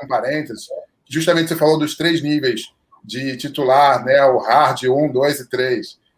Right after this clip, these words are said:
Eu acredito que quem vai forçar um pouco as organizações pararem com práticas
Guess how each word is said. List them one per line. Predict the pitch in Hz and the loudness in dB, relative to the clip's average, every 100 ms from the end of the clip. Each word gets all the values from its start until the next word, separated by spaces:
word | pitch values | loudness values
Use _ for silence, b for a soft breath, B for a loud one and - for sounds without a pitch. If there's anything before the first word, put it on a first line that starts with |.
| _ - | _ 0
Eu | |
acredito | 160 180 180 - 143 185 165 147 | 2 4 2 0 0 0 0 -6
que | 147 | -8
quem | - 190 180 | -4 -2 2
vai | 160 175 | 2 2
forçar | 175 160 - 160 170 | -2 -6 -2 0 0
um | 160 | -2
pouco | 147 143 131 | -2 -2 0
as | 117 117 | -2 -2
organizações | 143 156 151 139 139 113 | -4 -2 -4 -2 -4 -6
pararem | - 123 135 143 | -2 0 0 -2
com | 139 151 | -8 -10
práticas | - 143 143 135 - 101 92 | 0 2 4 2 -4 -12 -14